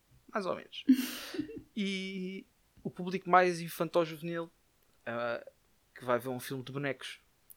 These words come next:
Speaker 2: Eu enquadro-me no público infantil-juvenil, caso vocês estejam a pensar.
Speaker 1: Pronto.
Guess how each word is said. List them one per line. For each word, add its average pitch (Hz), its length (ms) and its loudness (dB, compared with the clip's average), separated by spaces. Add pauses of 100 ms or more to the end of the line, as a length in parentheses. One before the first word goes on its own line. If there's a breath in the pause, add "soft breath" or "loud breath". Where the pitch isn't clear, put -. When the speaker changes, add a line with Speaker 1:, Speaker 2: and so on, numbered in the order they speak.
Speaker 2:
Eu 214 120 6
enquadro-me 196 540 4
no 202 100 4
público 196 400 0
infantil-juvenil, 180 800 -2
caso 185 220 -6
vocês 175 260 -10
estejam 175 300 -8
a 175 60 -12
pensar. 175 360 -8
Speaker 1:
Pronto. 110 240 -10